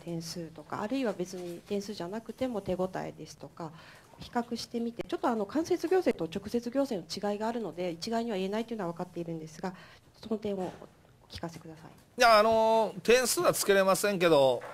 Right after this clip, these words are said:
Speaker 2: あのー、やっぱり知事の時は知事で、あの時の状況の中で、まあ、組織が、あー、必死になってもやってくれたというところありますが、この暫定予算のこの時期においては、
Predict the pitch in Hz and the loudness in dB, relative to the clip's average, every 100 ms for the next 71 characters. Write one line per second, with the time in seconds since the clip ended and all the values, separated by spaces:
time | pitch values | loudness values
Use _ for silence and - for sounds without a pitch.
0 | - 151 156 156 151 151 143 135 143 156 | -4 0 4 4 4 2 0 0 -2 -2
1 | 170 - 247 254 202 185 175 151 - 190 | -4 -2 0 -2 -2 0 2 2 2 0
2 | 175 156 139 135 196 214 208 208 156 139 | 4 6 8 6 4 2 -2 -2 0 2
3 | 160 151 170 165 165 175 143 110 - - | 2 2 0 4 6 6 6 4 -4 -18
4 | - - 170 160 190 185 - 180 160 139 | -20 -4 2 4 4 4 2 6 8 8
5 | 127 110 131 131 127 127 127 127 127 123 | 6 2 2 2 4 2 2 2 0 0
6 | 123 120 120 117 156 - 185 180 175 143 | -2 -2 -4 -4 0 0 2 2 2 0
7 | 131 117 - 147 143 147 139 123 135 127 | -2 -4 -4 -2 0 0 -2 -4 -2 -4
8 | 139 143 143 131 220 233 220 - - - | -2 -4 -2 0 6 6 4 -6 -20 -20
9 | - 135 226 285 302 - 277 277 277 240 | -10 4 4 4 -2 -2 -2 0 0 2
10 | 208 151 - 180 180 151 196 180 135 156 | 2 0 -4 -4 -2 -2 -2 -4 -2 -2
11 | 147 - 107 123 101 | -2 -4 -4 -2 -4